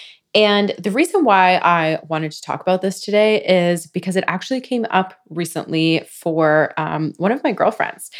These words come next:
And we were having a discussion about a situation that occurred in her relationship. And I will share more about the situation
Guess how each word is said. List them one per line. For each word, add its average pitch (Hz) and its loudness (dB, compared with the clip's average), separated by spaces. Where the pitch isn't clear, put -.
And 180 2
we 185 2
were 190 0
having 269 0
a 240 0
discussion 156 -2
about 156 2
a 165 -2
situation 160 0
that 151 2
occurred 185 0
in 185 0
her 185 -2
relationship. 165 -4
And 185 2
I 208 4
will 214 0
share 262 0
more 208 4
about 170 -2
the 175 -8
situation 151 -4